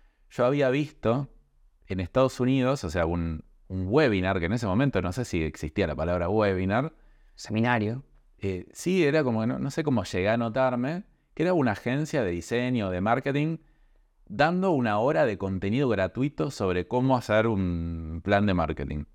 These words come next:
Speaker 1: Ahora todo el mundo como dice, "Che, está lleno de webinar", pero en ese momento era como, para mí era, "Guau, no puedo creer que estén dando tanto valor gratis". Y claramente, el de, obviamente al final, decían, "Bueno, si querés, nosotros te podemos ayudar también".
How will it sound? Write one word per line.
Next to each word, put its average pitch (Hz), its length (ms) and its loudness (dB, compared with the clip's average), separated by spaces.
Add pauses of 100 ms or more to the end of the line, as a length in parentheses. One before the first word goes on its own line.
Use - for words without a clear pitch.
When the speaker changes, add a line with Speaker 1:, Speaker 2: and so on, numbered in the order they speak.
(1040)
Speaker 1:
Ahora 131 440 4
todo 110 120 2
el 101 100 4
mundo 117 300 2
como 82 180 0
dice, 87 220 -4
"Che, 87 140 -6
está 78 160 -10
lleno 73 320 -4
de 71 60 -8
webinar", 76 380 -4
pero 90 120 -6
en 143 60 -2
ese 160 120 -6
momento 160 320 0
era 120 160 4
como, 85 380 -4 (220)
para 85 200 -4
mí 120 80 0
era, 117 140 0
"Guau, 98 320 0
no 127 120 -2
puedo 160 160 -2
creer 110 360 -2
que 92 80 -10
estén 110 220 -2
dando 123 260 0
tanto 123 300 0
valor 92 200 2
gratis". 95 560 -2 (1040)
Y 92 800 0
claramente, 117 600 2
el 104 100 0
de, 69 180 -6
obviamente 90 560 -2
al 92 60 -6
final, 104 800 0
decían, 80 300 -4
"Bueno, 90 320 0
si 85 140 -6
querés, 95 480 0
nosotros 82 280 -2
te - 80 -6
podemos 85 300 -4
ayudar 92 540 0
también". 110 520 0